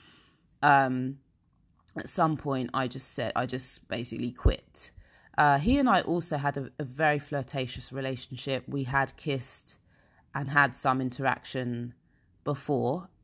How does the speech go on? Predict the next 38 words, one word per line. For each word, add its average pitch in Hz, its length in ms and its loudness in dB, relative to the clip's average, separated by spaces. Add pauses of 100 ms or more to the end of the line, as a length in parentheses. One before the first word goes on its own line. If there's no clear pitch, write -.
(100)
early 135 280 4
in 135 120 0
the 131 60 0
year, 123 260 0
before 131 340 0
I 147 100 6
moved 123 320 -2
in. 120 280 -6 (160)
But 131 160 4
our 143 180 6
whole 151 560 2 (220)
interaction 135 800 -4
when 135 140 -4
I 131 100 -2
did 160 200 -2
move 131 280 -2
in 127 340 -4 (400)
next - 320 -4
door 139 220 2
to 135 100 -4
him, 127 400 -2 (140)
you 143 100 0
know, 131 80 2
I 123 80 4
was 120 140 0
seeing 139 180 -2
him 143 140 0
every 147 200 0
day. 147 380 4
I 135 80 2
was 127 140 -2
with 135 200 -2
him 135 440 -4 (720)
every 143 260 4
day 139 400 4
for - 240 -6
hours, 143 760 4 (120)
um, 131 500 -2